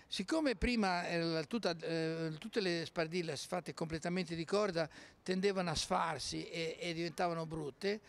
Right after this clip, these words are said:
eh, eh, è stato inserito un piccolo strato di gomma sotto, in modo tale da tenere compatta la, la, la spardillas e tenerla più in ordine.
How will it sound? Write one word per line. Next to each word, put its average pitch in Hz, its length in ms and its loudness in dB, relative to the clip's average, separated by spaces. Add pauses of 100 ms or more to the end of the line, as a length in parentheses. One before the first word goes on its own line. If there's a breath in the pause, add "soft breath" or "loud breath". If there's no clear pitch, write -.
(440 loud breath)
eh, 196 200 -4
eh, 190 580 0
è - 20 2
stato 208 260 2
inserito 208 540 2
un 170 200 -2
piccolo 190 400 0
strato 175 400 -2
di 156 140 -12
gomma 156 400 -2
sotto, 185 580 -4 (340 loud breath)
in 196 100 -2
modo 202 260 2
tale 233 300 2
da 185 100 -2
tenere 180 440 -4
compatta 170 680 0
la, 151 220 -2
la, 147 320 -2
la 156 140 -4
spardillas 196 760 0 (300 loud breath)
e 240 220 0
tenerla 202 420 0
più 180 180 -2
in 160 120 -4
ordine. 139 640 -10